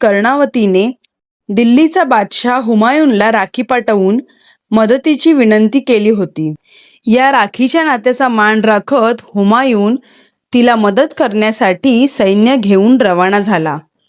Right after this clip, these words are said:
रक्षाबंधन हा फक्त भाऊ बहिणींच्या नात्यांपुरताच मर्यादित नसून, प्रेम, निष्ठा, संरक्षण आणि आपुलकी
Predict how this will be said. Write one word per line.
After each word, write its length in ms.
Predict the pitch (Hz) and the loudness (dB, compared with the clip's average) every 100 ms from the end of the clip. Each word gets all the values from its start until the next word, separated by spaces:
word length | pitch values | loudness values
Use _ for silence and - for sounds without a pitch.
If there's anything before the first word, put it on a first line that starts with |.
| _ _ | _ _
रक्षाबंधन 960 | 220 220 - 302 294 277 208 196 220 262 _ | -8 -6 -4 -2 -2 -2 -4 -4 -4 -6 _
हा 220 | - 214 | -6 -4
फक्त 400 | 247 277 226 _ | -4 -6 -10 _
भाऊ 400 | 269 226 202 190 | -4 -4 -2 -2
बहिणींच्या 520 | 254 277 247 262 254 277 | 0 -2 -2 -2 -2 -4
नात्यांपुरताच 960 | 233 180 214 214 247 262 226 208 - _ _ _ _ _ - | -4 -4 -6 -6 -8 -6 -4 -4 -6 _ _ _ _ _ -8
मर्यादित 480 | 202 196 208 208 233 | -2 0 0 -2 -8
नसून, 480 | 240 247 - 208 208 226 _ _ _ _ _ | -6 -8 -8 -8 -8 -10 _ _ _ _ _
प्रेम, 520 | 214 214 214 214 208 | -4 0 0 -2 -4
निष्ठा, 640 | 202 214 - - 226 196 202 - _ | -4 -4 -8 -8 -6 -4 -6 -12 _
संरक्षण 880 | - 208 208 247 - - 208 196 214 - _ _ _ | -4 -2 0 -2 -4 -6 -4 -4 -6 -14 _ _ _
आणि 220 | - 226 262 | -6 -2 -2
आपुलकी 760 | 220 190 277 285 254 208 240 | -4 -6 -6 -6 -6 -6 -8